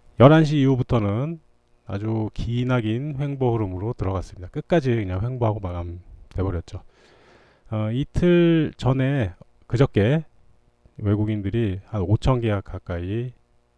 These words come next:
신규 매수 포지션, 미결제 확정 늘리면서 만들어놨던 게 어제는 반대로 사천 계약 청산해버렸습니다.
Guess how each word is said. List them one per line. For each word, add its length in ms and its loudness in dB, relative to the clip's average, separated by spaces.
신규 580 6
매수 220 4
포지션, 420 2
미결제 340 2
확정 260 -2
늘리면서 600 2
만들어놨던 560 0
게 80 0
어제는 560 4
반대로 640 4
사천 440 4
계약 280 4
청산해버렸습니다. 920 0